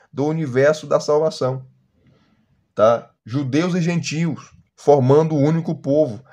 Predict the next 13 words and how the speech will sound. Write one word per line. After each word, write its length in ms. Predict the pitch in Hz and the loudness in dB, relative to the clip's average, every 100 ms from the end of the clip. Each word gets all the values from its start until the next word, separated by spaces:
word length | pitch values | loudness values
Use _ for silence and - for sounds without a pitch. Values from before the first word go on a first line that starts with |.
| - | -2
a 140 | - | 0
igreja 300 | 127 123 143 | 2 -2 -6
de 120 | 139 147 | -8 -8
Deus. 380 | 127 131 131 _ _ _ _ _ _ _ _ _ _ _ _ _ _ _ _ _ _ | -8 -8 -10 _ _ _ _ _ _ _ _ _ _ _ _ _ _ _ _ _ _
Tá? 320 | - 110 87 - _ _ _ _ _ _ | 0 0 0 -8 _ _ _ _ _ _
Aqui 220 | - 98 120 | -12 -8 -8
você 240 | 131 135 | -6 -6
tem, 240 | 131 101 | -4 -4
ó, 60 | 87 - _ _ _ _ _ _ _ _ _ _ _ _ | -6 -10 _ _ _ _ _ _ _ _ _ _ _ _
sobre 220 | - 101 | -10 -4
o 40 | |
número 240 | 104 104 107 | -2 -2 -2
mil. 200 | 95 | -2